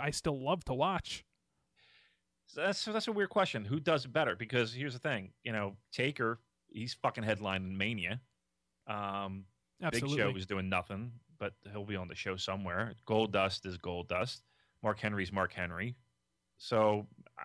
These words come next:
Speaker 2: I, I think New Japan does a better job, right? If you took, you know, if you took Taker, Big Show. I'm, I'm just thinking the oldest guys.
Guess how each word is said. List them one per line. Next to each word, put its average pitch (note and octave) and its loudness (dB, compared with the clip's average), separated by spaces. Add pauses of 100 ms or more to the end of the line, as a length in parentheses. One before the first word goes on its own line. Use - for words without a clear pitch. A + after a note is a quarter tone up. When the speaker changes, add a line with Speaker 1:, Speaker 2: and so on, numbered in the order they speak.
Speaker 2:
I, F2+ 4
I A2 2
think A#2+ 0
New A#2+ 4
Japan C#3+ 0
does A2+ 0
a A2+ -2
better G2 2
job, F#2 -4
right? B2+ 0 (720)
If B2 -4
you A3+ 2
took, G#3+ 2 (1040)
you D3+ 0
know, B2+ 4
if A#2+ -4
you F#3+ -6
took - -2
Taker, D#3 2 (1080)
Big C3+ 2
Show. - -6 (480)
I'm, C3 -2
I'm C#3+ -2
just F#3 -8
thinking E3 0
the C3 2
oldest B2 2
guys. - -4